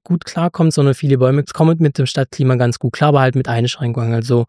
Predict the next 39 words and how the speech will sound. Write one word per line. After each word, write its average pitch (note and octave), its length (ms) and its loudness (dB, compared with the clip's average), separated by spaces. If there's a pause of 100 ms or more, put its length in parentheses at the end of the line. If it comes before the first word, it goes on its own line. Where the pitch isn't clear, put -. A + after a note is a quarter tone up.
(160)
manche B2+ 260 -2
kann B2+ 160 0
man B2 80 2
zum A#2+ 140 0
Beispiel A#2+ 140 0
nicht A#2 120 -2
pflanzen, B2 320 0
wo A#2+ 80 2
viel A#2+ 240 -6
Streusalz C3 560 0
verwendet B2 400 0
wird. A#2+ 160 0 (260)
Deswegen B2 320 0
müssten A#2+ 260 0
die B2 80 2
eher A#2+ 180 0
in B2 240 0 (160)
kleinere C3 480 2
Straße, B2+ 760 0
wo, A#2+ 300 2 (200)
also B2 200 -4
nicht - 160 -2
Hauptverkehrsstraße, C3+ 880 -4
gepflanzt B2+ 440 -4
werden. A#2+ 260 0 (680)
Es - 120 -10
gibt C#3 120 0
Bäume B2 380 4
und A#2+ 120 2
die B2+ 60 2
stehen B2+ 220 2
ja B2+ 180 4
auch A#2+ 200 0
schon, B2 320 0 (220)
muss C3 220 0
halt B2 120 2
nur A#2+ 100 0
gucken, C#3 280 -2
immer A#2 420 2